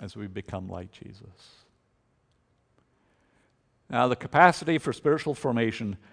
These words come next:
has no necessarily correlation to education level. You don't have gone all the way through to grad school to be able to be formed by the Scriptures,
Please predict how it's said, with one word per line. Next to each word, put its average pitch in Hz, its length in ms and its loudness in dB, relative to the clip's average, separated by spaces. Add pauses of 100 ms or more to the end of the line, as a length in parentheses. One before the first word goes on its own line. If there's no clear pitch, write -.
has 113 260 -6
no 135 260 2
necessarily 127 680 -2
correlation 98 720 -6 (120)
to 95 220 -10 (120)
education 101 600 -12
level. - 320 -18 (1160)
You 107 60 -14
don't 123 240 -4
have 120 180 -2
gone 117 200 0
all 113 160 2
the 113 80 -2
way 110 120 2
through 107 260 -4
to 107 60 -6
grad 101 320 0
school 95 460 -10 (360)
to - 60 -12
be 101 160 -2
able 101 220 -4
to - 100 -14
be 107 120 -8
formed 95 440 -12
by 98 140 -8
the 92 100 -10
Scriptures, - 720 -18